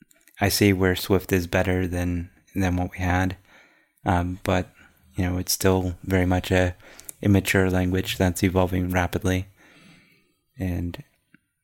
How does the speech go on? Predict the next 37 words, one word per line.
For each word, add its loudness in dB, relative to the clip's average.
you 0
know, 2
I 2
don't 2
know 4
if -2
I 4
can -2
say 2
I'm 2
more 2
productive 0
or 0
write -2
less -2
bugs, -2
but -2
I -8
do 4
at -2
this 0
point 0
f-, -20
enjoy 0
Swift -4
as 0
a 2
language 0
a 4
little 0
bit -2
better. 0
I 2
really 4
liked 0
Objective-C, 0
and 0